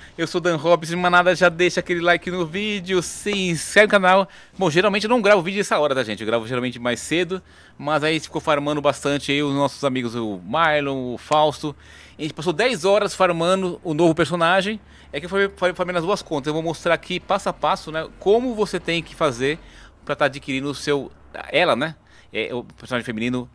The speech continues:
a Dagaf, beleza? Então é o seguinte, ah, o primeiro passo, gente, é o seguinte: você tem, precisa ter um clã, tá? Ó, presta bem atenção. Você vai ter que pedir pro dono do seu clã fazer uma, uma sala,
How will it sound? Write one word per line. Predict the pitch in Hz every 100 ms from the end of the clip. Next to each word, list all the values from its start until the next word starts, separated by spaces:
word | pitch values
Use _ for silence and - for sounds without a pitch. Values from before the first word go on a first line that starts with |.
| -
a | - 110
Dagaf, | 101 - - 147 107 - - - _
beleza? | - 90 208 139 82 -
Então | 175
é |
o |
seguinte, | 226 185 113 - - - _ - - - - - -
ah, | - 160 165 165
o | 160
primeiro | 165 269
passo, | 185 - 202 - 131
gente, | 123 -
é |
o |
seguinte: | - 151 139 -
você | 139
tem, | 165
precisa | 190 180 - 196 202
ter | 196
um | 214
clã, | 208 - 170 175 110 _ _ _ - -
tá? | 98 127
Ó, | 123 101
presta | 73 - 98
bem | 143
atenção. | 202 - 92 76 _ _ - - - -
Você | - 131
vai | 165
ter | 214
que | 202
pedir | 190 220 135 139 170 214 - - -
pro | 185
dono | 165 143 208 247 240
do |
seu | 220 202
clã | 180 143 147 180 - - -
fazer | 165 151 131 165
uma, | 170 175 175
uma | 151 156 156 160 156 156 151
sala, | 147 - 160 160 131 104